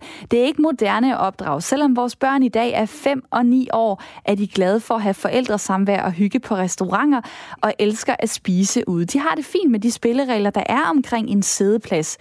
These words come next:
støjniveau og så videre," skriver Nikolaj på S M S'en. Og selvom Majbrit, øh, hopper og danser for at komme til at sige noget, så vil jeg gerne tage Lene med ind i, øh, den her snak. Velkommen til programmet.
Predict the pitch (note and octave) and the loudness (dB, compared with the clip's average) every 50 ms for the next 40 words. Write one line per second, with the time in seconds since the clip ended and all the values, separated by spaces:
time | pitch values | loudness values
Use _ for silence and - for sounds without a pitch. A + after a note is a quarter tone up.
0 | - - - _ - - - G3 E3+ F3 G3+ A3+ A#3 G3+ F#3+ F3 - - G3 G3+ | -16 -20 -12 _ -6 -2 0 0 2 4 4 4 4 2 0 -2 -2 -2 -4 -2
1 | - G3 F3 D#3+ F#3 G3 A3 A#3+ A#3+ G#3+ - - - - - - - - - A3+ | -2 -4 -2 0 2 2 2 2 2 -2 -4 -10 -18 -20 -14 -14 -6 -2 0 2
2 | G#3+ G3 F#3+ F#3 F3 F#3+ G3+ G#3 G3 F3 E3 D3 - - G#3+ - - - G3 F#3+ | 2 2 2 0 0 0 0 0 0 0 -2 -4 -4 -4 -4 -4 -2 -2 -2 -2
3 | - - G3 F3 C#3+ C#3 - D3 - - - - - - - A3+ - - F4 F4 | 0 0 0 0 0 0 0 -2 -2 -4 -8 -16 -20 -6 -4 -2 0 0 0 2
4 | E4+ D#4+ D4 D4+ D#4 D4+ B3+ A#3+ G#3+ G#3+ - G#3+ G#3 G3+ G#3 F#3+ A3 A#3 A#3+ C#4+ | 2 2 2 2 2 0 0 -2 -2 -2 -2 0 0 0 0 0 -2 -2 0 -2
5 | C4 - G3+ G3 A3+ A#3+ - A#3+ - C4 A#3 - A3 A3 - B3+ A3+ G#3 - - | -2 0 0 0 2 0 0 -2 -2 -2 -2 0 0 0 2 0 0 0 0 0
6 | A3+ A3 G3 F#3+ G3+ - - C#4 D4 C#4+ C4+ C4 A#3+ C4 C#4 D4+ C#4+ - C#4+ B3+ | 0 2 2 0 0 -2 0 0 0 0 0 0 2 2 2 2 2 0 0 2
7 | A3+ A3 A#3+ C4+ F4 F#4+ F#4 E4 D4 - - - - A3 - A3 A3 A3 A3+ C4+ | 2 2 2 2 4 4 2 2 0 -2 -10 -18 -14 -2 0 2 2 4 2 2
8 | C4+ - - B3+ C4+ B3 - - A#3+ A3 A3 G#3+ G3+ F#3+ G3+ G3+ A3 G#3 G3+ A3 | 0 0 0 0 0 0 0 0 0 2 2 2 2 0 0 -2 -2 -2 0 0
9 | G3 G3+ - - F#3 E3+ F3 - G3+ A3 C4 C4 - D#4 C#4 B3+ - B3+ A3+ A#3 | -2 -2 -2 -2 -2 -2 -2 -2 0 0 0 0 0 0 0 2 0 0 -2 -2
10 | - A#3 A#3 A#3 G#3 E3+ D3+ | -2 -2 0 0 0 -2 -4